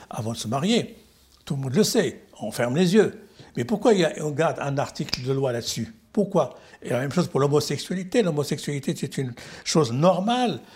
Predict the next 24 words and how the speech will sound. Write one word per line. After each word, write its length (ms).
Il 40
y 40
a 20
des 140
gens 120
qui 200
naissent, 320
qui 140
arrivent 280
au 100
monde 360
avec 380
des, 260
des, 300
des, 340
des, 140
une 340
attirance, 800
euh, 180
structurelle 840
vers 400
le 60
même 180
sexe. 340